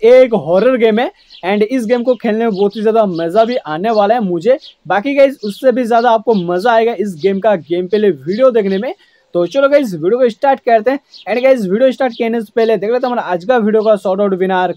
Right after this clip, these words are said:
कौन कौन है। तो guys, हमारा जो fast शॉर्ट आउट जाता है, इसका name देख सकते हो, Broken। And guys, हमारा जो second शॉर्ट आउट जाता है, इस भाई का name अभी आप screen पे देख सकते हो,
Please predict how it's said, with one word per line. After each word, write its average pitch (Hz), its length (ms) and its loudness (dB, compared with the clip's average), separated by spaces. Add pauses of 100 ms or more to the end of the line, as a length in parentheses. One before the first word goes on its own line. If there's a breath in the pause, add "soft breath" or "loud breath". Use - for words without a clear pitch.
(140)
कौन 180 320 -2
कौन 190 240 -2 (160)
है। 143 200 -4 (500)
तो 202 160 0
guys, 226 280 -2
हमारा 202 200 -2
जो 202 140 -4
fast 196 360 -4
शॉर्ट 208 280 -2
आउट 202 160 -2
जाता 185 240 -4
है, 190 40 -4
इसका 180 200 -8
name 180 220 -4
देख 170 180 -8
सकते 180 280 -12
हो, 185 160 -8
Broken। 147 680 -8 (680)
And 208 200 -2
guys, 233 200 0
हमारा 220 180 0
जो 226 100 -2
second 220 480 -4
शॉर्ट 190 320 -4
आउट 202 120 -4
जाता 190 220 -4
है, 190 60 -4
इस 180 80 -8
भाई 185 140 -2
का 190 100 -4
name 180 260 -4
अभी 170 160 -4
आप 180 160 -4
screen 180 320 -8
पे 180 120 -8
देख 151 280 -10
सकते 180 300 -12
हो, 185 100 -10